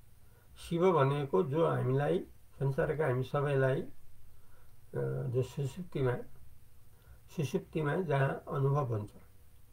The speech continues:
त्यो जो हो अनुभव, त्यो हो चैतन्य वस्तु, त्यो हो स्वयं प्रकाश वस्तु। स्वयं प्रकाश हो हामीहरूको असली स्वरूप।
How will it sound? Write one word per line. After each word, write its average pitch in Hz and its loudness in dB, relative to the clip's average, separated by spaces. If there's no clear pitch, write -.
त्यो 190 12
जो 196 6
हो 139 8
अनुभव, 135 2
त्यो 151 4
हो 160 6
चैतन्य 165 2
वस्तु, 120 -2
त्यो 175 6
हो 202 4
स्वयं 185 6
प्रकाश 180 2
वस्तु। - -4
स्वयं 220 4
प्रकाश 233 2
हो 165 6
हामीहरूको 170 4
असली 139 2
स्वरूप। 120 -4